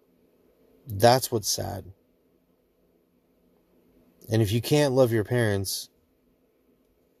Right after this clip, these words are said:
how are you gonna love anyone else? And then the cycle continues. So maybe we start at home.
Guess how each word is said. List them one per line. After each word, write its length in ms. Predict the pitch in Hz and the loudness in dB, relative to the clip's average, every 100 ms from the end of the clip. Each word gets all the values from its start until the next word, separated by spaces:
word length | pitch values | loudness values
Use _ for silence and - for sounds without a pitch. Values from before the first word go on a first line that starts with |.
| _ _ _ _ _ _ - | _ _ _ _ _ _ -6
how 140 | - | 2
are 80 | 123 | 4
you 180 | 139 143 | 4 2
gonna 140 | 135 | 0
love 160 | 131 127 | 0 0
anyone 280 | 131 123 123 | 0 -2 -2
else? 480 | 127 101 85 - - _ _ _ _ _ _ _ _ _ _ _ _ _ | -4 -8 -12 -18 -20 _ _ _ _ _ _ _ _ _ _ _ _ _
And 140 | 143 135 | 0 2
then 120 | 113 | 2
the 80 | 110 | 0
cycle 380 | - 101 101 98 | 0 0 0 -4
continues. 760 | 120 117 156 143 98 92 92 - _ _ _ _ _ _ _ _ _ _ _ _ _ _ _ _ | -4 -2 0 0 -2 -6 -12 -14 _ _ _ _ _ _ _ _ _ _ _ _ _ _ _ _
So 240 | - - | -8 -4
maybe 680 | 117 123 160 175 151 139 143 139 _ _ _ _ _ _ _ _ | 0 2 4 2 2 0 -2 -8 _ _ _ _ _ _ _ _
we 80 | 127 | -4
start 320 | 120 - 135 | -2 2 2
at 100 | 120 | 0
home. 400 | 98 113 98 90 | -2 -4 -4 -8